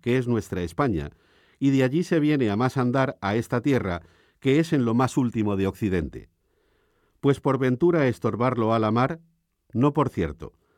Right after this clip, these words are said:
porque la mar no hace división ni apartamiento a la voluntad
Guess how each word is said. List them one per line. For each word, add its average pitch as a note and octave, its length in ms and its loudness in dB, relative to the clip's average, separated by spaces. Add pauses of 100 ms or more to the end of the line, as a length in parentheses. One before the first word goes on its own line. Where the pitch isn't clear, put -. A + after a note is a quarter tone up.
(220)
porque A#2+ 300 0
la B2 120 2
mar C#3+ 220 2
no C3 140 0
hace C3 180 -2
división B2 540 -2
ni A2 80 0
apartamiento G#2 880 -2
a A2+ 100 -2
la A2+ 80 0
voluntad A2 520 0